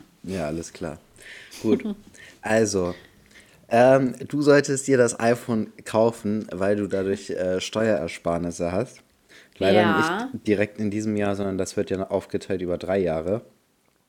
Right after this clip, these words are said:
Speaker 1: Aber
Speaker 2: Beim
Speaker 1: dann
Speaker 2: Laptop ist das ja wiederum, dass man's in, in einem Jahr absetzen kann. Hast du es gehört? Das ist jetzt so eine neue Regelung.
Speaker 1: Ach, stimmt, stimmt.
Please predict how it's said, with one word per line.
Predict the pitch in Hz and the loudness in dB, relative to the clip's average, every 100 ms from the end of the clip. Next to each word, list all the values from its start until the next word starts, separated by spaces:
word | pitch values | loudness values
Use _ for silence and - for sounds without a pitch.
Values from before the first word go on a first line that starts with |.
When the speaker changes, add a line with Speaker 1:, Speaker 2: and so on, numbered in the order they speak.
| _ - | _ -12
Speaker 1:
Aber | - 208 | 2 6
Speaker 2:
Beim | 202 | 6
Speaker 1:
dann | 196 | 6
Speaker 2:
Laptop | - 339 339 | 4 0 0
ist | 330 | 2
das | 339 330 | 2 2
ja | 294 | 2
wiederum, | 302 311 285 294 277 | 2 0 2 2 2
dass | 269 277 | 2 0
man's | 269 254 | 0 -2
in, | 254 214 | -6 -8
in | - - 226 | -8 -6 -4
einem | - 240 214 | -2 0 0
Jahr | 190 | -2
absetzen | 170 - - 165 | -4 -10 -14 -12
kann. | 160 170 | -6 -6
Hast | 190 | -6
du | |
es | 185 | -6
gehört? | - 185 214 - | -6 -4 -4 -4
Das | 226 | -8
ist | - - - - - | -10 -20 -20 -18 -14
jetzt | 185 | -8
so | |
eine | 196 | -4
neue | 202 208 202 | -2 0 2
Regelung. | 220 208 165 | 2 2 0
Speaker 1:
Ach, | 156 156 | 0 -2
stimmt, | - - 139 147 127 | -4 -4 0 0 -2
stimmt. | - - 143 135 101 - | -6 -6 -4 -4 -6 -10